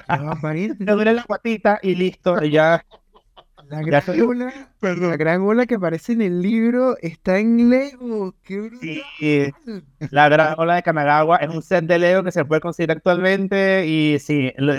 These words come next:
Speaker 2: lo se puede hacer con muchos puntitos que son como dots
Speaker 1: Ujú.
Speaker 2: y también con algunas piezas y de, queda muy, muy bonito ese set. Sí, sí, lo tengo.
Speaker 3: Gary, Gary, te tengo que hacer la pregunta indiscreta. ¿En tu baño te, tienes una toalla Lego?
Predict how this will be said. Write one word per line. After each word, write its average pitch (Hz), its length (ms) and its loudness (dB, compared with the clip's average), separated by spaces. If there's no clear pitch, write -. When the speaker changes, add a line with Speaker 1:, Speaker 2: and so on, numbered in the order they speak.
Speaker 2:
lo 156 180 0
se 165 140 2
puede 151 60 0
hacer 160 140 0
con 170 120 -4
muchos 156 240 -4
puntitos 202 560 0
que 165 100 -2
son 147 160 -4
como 160 260 -2
dots 170 400 2
Speaker 1:
Ujú. - 100 -20
Speaker 2:
y 170 100 -2
también 156 240 2
con 170 100 4
algunas 160 260 2
piezas 185 400 2
y 147 80 2
de, 139 180 2
queda 160 240 4
muy, 190 260 0
muy 180 160 2
bonito 165 240 2
ese 151 120 -4
set. 113 300 -2
Sí, 113 200 -4
sí, 110 180 -4
lo 117 160 0
tengo. 131 180 -8
Speaker 3:
Gary, 185 360 2
Gary, 185 240 4
te 160 100 2
tengo 156 140 0
que 180 80 -2
hacer 175 120 -2
la 165 80 2
pregunta 156 360 0
indiscreta. 147 580 -2
¿En 143 100 -2
tu 135 280 -2
baño 151 320 0
te, 165 240 4
tienes 151 200 0
una 175 160 0
toalla 180 280 0
Lego? 87 260 -4